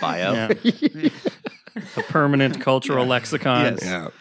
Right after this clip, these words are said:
Speaker 1: Um, cool. Well, speaking of, of Masai and all those guys, um, there's a little bit of Raptors news. We got some throwbacks jerseys announced.
Speaker 3: Ooh.
Speaker 1: Um, so we're bringing back the Huskies for another year.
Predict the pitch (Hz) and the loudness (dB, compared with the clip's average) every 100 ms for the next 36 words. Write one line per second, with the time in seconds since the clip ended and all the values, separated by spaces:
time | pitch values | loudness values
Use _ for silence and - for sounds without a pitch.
0 | - - - 127 123 123 123 - 214 113 | -20 -20 -8 -4 -2 -2 -2 2 2 4
1 | 113 - - 202 151 101 92 98 92 95 | 2 0 -4 -2 0 0 -2 -6 -4 -4
2 | 85 87 85 80 85 87 85 95 - 60 | -4 -2 -2 -2 -2 -2 -2 -2 -4 -2
3 | 87 117 78 95 92 90 90 104 135 120 | -2 -2 -4 -4 -4 -4 -6 -6 -6 -4
4 | 101 120 208 131 101 92 90 87 82 - | -2 0 0 0 0 0 0 0 -2 -4
5 | 87 95 95 165 165 131 - - 113 107 | -8 -4 -2 -2 -2 -2 -2 -4 -4 -4
6 | - 117 117 120 110 110 - 113 110 110 | -4 0 2 2 0 -2 -4 -4 -2 -2
7 | 127 117 120 120 180 - - - - 101 | -2 -2 -2 -2 -4 -8 -14 -16 -14 -2
8 | 117 170 160 113 98 92 92 90 92 - | 2 4 4 2 2 0 -2 -4 -8 -8
9 | 101 95 98 92 113 107 98 101 - 98 | -6 -4 -6 -6 -4 -2 -2 -2 -4 -8
10 | 101 - 135 143 - 135 131 135 131 131 | -8 -4 -4 -4 -6 -4 0 2 2 0
11 | 135 196 | 0 -2